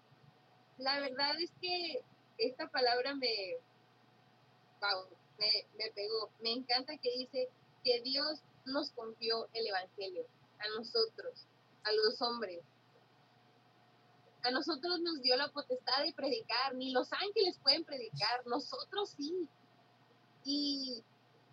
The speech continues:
y eso es lo que debemos hablar, el evangelio, no nuestras palabras. Ah, dice, "No lo hacemos para agradar a los hombres, lo hacemos para agradar a Dios,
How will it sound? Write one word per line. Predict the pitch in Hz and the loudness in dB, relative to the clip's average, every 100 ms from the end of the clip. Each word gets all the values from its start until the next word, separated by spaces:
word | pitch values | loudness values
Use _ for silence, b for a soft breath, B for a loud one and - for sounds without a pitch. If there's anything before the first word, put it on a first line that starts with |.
| - | -18
y | 294 359 | -6 -4
eso | - | 0
es | 403 | 2
lo | 415 | 2
que | - 285 | 0 0
debemos | 254 240 277 269 | 2 2 0 -2
hablar, | 214 208 202 | -2 -2 -2
el | 269 262 | 0 6
evangelio, | 247 226 254 269 294 320 277 202 | 6 4 -4 0 2 2 0 -2
no | 240 262 330 370 - - - | 0 2 2 0 -4 -18 -6
nuestras | 262 285 359 359 277 262 | 0 2 2 0 -2 -2
palabras. | - 208 180 175 170 - _ _ _ - - - - - - - | -2 -2 -2 -2 -6 -12 _ _ _ -20 -20 -20 -20 -20 -10 0
Ah, | 254 262 262 254 240 - - - | 2 4 4 4 2 -2 -10 -8
dice, | 294 311 302 | -2 0 0
"No | 277 294 | 0 2
lo | 370 | 2
hacemos | 403 415 - | 2 -2 0
para | 403 370 | 2 2
agradar | 330 330 311 311 | 2 0 2 4
a | 349 | 2
los | 370 - | 0 0
hombres, | 311 330 294 | 0 2 2
lo | 254 | 2
hacemos | 277 294 | 0 -4
para | - 339 | -2 -2
agradar | 277 240 226 254 | -2 -4 -2 -2
a | 277 247 | -2 -2
Dios, | 240 254 285 240 | 2 4 4 -2